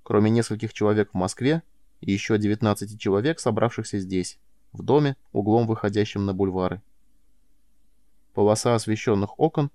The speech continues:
желтела над старым бульваром. Огромное здание казалось вымершим, только в глубине настойчиво трещали аппараты связи. Комитет девятнадцати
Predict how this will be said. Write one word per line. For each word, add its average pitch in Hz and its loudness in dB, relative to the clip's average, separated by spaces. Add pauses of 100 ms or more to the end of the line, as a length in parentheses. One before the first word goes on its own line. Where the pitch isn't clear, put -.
(180)
желтела 123 0
над 117 0
старым 117 -2
бульваром. 95 -2 (720)
Огромное 156 2
здание 143 0
казалось 117 0
вымершим, 98 -4 (340)
только 107 0
в 110 -2
глубине 107 0 (200)
настойчиво 139 -2
трещали 123 -2
аппараты 104 -2
связи. 92 -4 (1080)
Комитет 101 0
девятнадцати 143 -2